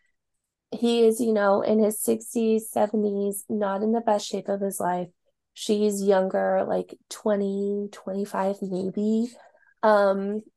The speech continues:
and is constantly like, "Come on, Dad. Come on, Dad. Come on, Dad. You have to run.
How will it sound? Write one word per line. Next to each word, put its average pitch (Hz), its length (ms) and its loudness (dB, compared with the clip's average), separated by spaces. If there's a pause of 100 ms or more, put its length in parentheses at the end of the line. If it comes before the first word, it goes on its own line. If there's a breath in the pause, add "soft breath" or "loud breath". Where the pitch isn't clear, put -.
(280)
and 202 380 4
is - 180 0
constantly 214 600 0
like, 190 280 -6
"Come - 100 -20 (200)
on, 427 100 -4
Dad. 415 300 4 (560 loud breath)
Come 480 80 -4
on, 453 80 6
Dad. 440 340 2 (520)
Come 480 120 4
on, 427 100 4
Dad. 440 280 6
You 466 180 0
have 466 120 2
to 440 80 10
run. 415 500 8